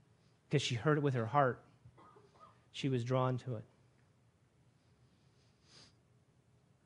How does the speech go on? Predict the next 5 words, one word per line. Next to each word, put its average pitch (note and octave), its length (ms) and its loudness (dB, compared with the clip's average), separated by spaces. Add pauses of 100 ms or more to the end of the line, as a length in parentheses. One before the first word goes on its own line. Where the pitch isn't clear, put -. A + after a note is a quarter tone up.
(1700)
Some D#3+ 220 4
of C#3+ 100 6
us D3 220 6
are B2+ 300 4
here D3+ 420 0